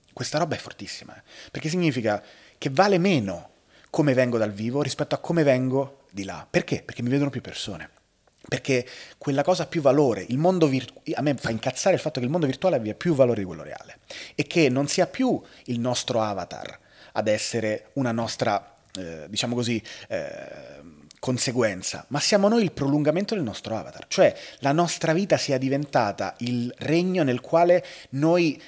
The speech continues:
diamo testimonianza a ciò che abbiamo raccontato online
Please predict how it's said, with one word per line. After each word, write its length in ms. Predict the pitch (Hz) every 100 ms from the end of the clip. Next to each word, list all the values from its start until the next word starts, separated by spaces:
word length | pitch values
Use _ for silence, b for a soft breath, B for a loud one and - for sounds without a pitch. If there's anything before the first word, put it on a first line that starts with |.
| B
diamo 320 | 123 160 180
testimonianza 800 | 151 127 - 143 139 156 190 -
a 20 | 135
ciò 140 | 143
che 100 | -
abbiamo 240 | 127 127
raccontato 460 | 120 113 113 120 110
online 500 | 101 90 73 - -